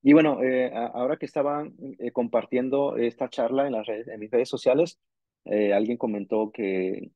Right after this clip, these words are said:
que en realidad el zapoteco es nuestra primera lengua, que no es nuestra segunda lengua. Y quiero aclarar un poco esos conceptos. Eh, pues hay un, eh, las lenguas que hablamos desde chicos, que aprendemos en casa con nuestra familia desde niños,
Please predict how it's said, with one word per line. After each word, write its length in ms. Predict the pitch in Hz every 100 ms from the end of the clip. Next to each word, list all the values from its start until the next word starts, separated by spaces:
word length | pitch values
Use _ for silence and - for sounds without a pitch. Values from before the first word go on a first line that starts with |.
| _ _ _ _ _ -
que 140 | 104
en 80 | 101
realidad 320 | 110 104 113
el 80 | 120
zapoteco 460 | - 104 98 107 110
es 40 |
nuestra 220 | 101 98
primera 280 | - 95 101
lengua, 280 | 107 113 92
que 120 | 101
no 80 | 95
es 60 | 101
nuestra 320 | 101 - -
segunda 300 | - 90 98
lengua. 320 | 104 113 101 _ _ _ _ _
Y 80 | -
quiero 200 | - 131
aclarar 280 | 135 135 127
un 100 | 135
poco 260 | 131 123 127
esos 220 | 147 -
conceptos. 540 | 123 147 - 208 - _ _ _ _ _ _ _ _ _ - _ _ -
Eh, 600 | 123 117 120 120 117 117 -
pues 320 | 123 - -
hay 180 | 120 131
un, 120 | 147 117
eh, 340 | 120 117 117
las 200 | 117 120
lenguas 280 | 127 143 170
que 60 | 165
hablamos 420 | 131 131 143 143
desde 240 | 139 127
chicos, 420 | - 139 160 165 _
que 120 | - 107
aprendemos 480 | 104 107 117 131
en 100 | 117
casa 300 | - 113 -
con 100 | 117
nuestra 200 | 107 -
familia 360 | - 101 107 117
desde 360 | 101 92 98 98
niños, 340 | 120 156